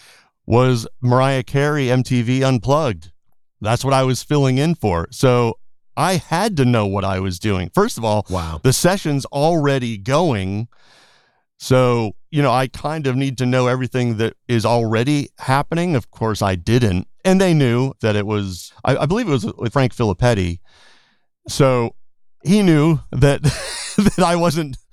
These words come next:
Speaker 1: the, the normal assistant engineer and that I didn't know as much as she did. But I got through it.
Speaker 2: Impressive. Can you think of a single highlight that came out of your time there that you just look back on and go, "Ah,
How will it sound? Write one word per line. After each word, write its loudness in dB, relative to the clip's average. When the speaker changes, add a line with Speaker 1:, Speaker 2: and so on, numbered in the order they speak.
Speaker 1:
the, 4
the -2
normal 0
assistant -2
engineer 0
and 0
that 0
I 2
didn't 0
know 2
as 0
much 0
as -2
she 2
did. 2
But 2
I -8
got 0
through 2
it. -4
Speaker 2:
Impressive. -2
Can 0
you 0
think -6
of -4
a -4
single 0
highlight -4
that -6
came 0
out 0
of -6
your -4
time -2
there 0
that -4
you -6
just -8
look -4
back -2
on -2
and -4
go, -6
"Ah, -6